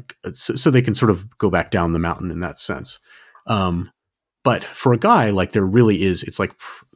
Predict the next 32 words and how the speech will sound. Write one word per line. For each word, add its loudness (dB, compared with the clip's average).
like, -8
I -2
think 4
that 2
most 0
guys -4
can -4
decide 0
at -4
some 0
point 0
that -6
they're -2
gonna -4
nut -4
in -6
the -6
next, -8
like, -8
sixty -8
seconds. -6
And -2
kinda, -2
like, 2
there 6
actually 2
is 2
a 0
s-, -6
a -10
porn -2
style -4